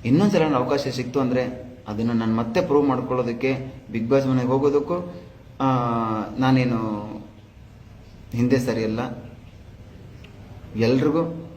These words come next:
ಒಳ್ಳೇದಾಗ್ಲಿ ಅಂತ ಹೇಳ್ತಾ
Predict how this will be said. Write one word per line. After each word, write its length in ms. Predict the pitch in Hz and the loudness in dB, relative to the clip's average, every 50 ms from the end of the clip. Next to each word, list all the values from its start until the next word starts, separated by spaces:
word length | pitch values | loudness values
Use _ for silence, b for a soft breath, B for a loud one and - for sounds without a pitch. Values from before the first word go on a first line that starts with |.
| - - - - - - - - - - - - - - - - - - - - - - - - - - - - - - - - - - | -20 -20 -20 -20 -20 -20 -20 -20 -20 -20 -20 -20 -20 -20 -20 -20 -20 -20 -20 -20 -20 -20 -20 -20 -20 -20 -20 -20 -18 -18 -18 -16 -6 -2
ಒಳ್ಳೇದಾಗ್ಲಿ 540 | 120 117 127 147 156 147 135 117 117 123 127 131 123 127 - - - - - - - - - - - - - - - - - - - - - - - - - - - - - - - - - - - - | 2 4 6 6 6 6 4 2 0 -2 -2 -4 -6 -8 -12 -14 -18 -20 -20 -20 -20 -20 -20 -20 -20 -20 -20 -20 -20 -20 -20 -20 -20 -20 -20 -20 -20 -20 -20 -18 -18 -18 -18 -20 -20 -20 -18 -10 -2 0
ಅಂತ 160 | 127 123 123 | 2 2 4
ಹೇಳ್ತಾ 640 | 127 135 139 139 135 147 151 151 - - - - | 4 4 4 4 2 0 -2 -2 -4 -8 -12 -14